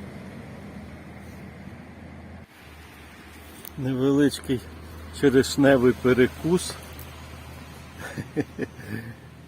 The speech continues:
Думав, вона не спіла, вона просто біла, ну,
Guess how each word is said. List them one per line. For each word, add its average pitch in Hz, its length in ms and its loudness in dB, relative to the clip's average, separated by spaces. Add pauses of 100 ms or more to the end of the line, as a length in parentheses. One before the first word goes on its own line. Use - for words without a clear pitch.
(360)
Думав, 220 380 2
вона 220 260 4
не 214 160 4
спіла, 160 440 2
вона 175 220 4
просто 185 380 -2
біла, 147 640 0 (340)
ну, 220 120 -6